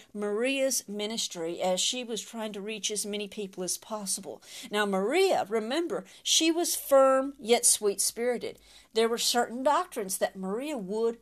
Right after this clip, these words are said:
not compromise on. Okay?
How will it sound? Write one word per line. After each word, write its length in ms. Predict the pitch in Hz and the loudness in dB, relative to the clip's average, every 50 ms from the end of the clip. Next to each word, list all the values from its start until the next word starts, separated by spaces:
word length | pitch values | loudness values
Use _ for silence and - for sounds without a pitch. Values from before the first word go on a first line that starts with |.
| _ _ | _ _
not 480 | 185 190 196 190 190 175 - - _ | -4 -4 -2 -2 -2 -4 -4 -8 _
compromise 720 | - - 214 180 175 175 - 170 160 151 123 131 151 151 - - | -16 -8 -8 -8 -8 -8 -10 -10 -8 -8 -8 -6 -6 -6 -6 -4
on. 440 | 196 202 196 185 170 143 135 180 190 - _ - - - - - - - - - _ _ _ _ _ _ _ _ _ _ _ _ _ _ - - | -4 -2 -2 -2 -4 -4 -8 -14 -18 -20 _ -20 -18 -16 -14 -12 -12 -14 -14 -18 _ _ _ _ _ _ _ _ _ _ _ _ _ _ -16 -14
Okay? 540 | - 175 - - 180 175 175 175 190 190 | -14 -12 -8 -6 -4 -4 -4 -4 -8 -10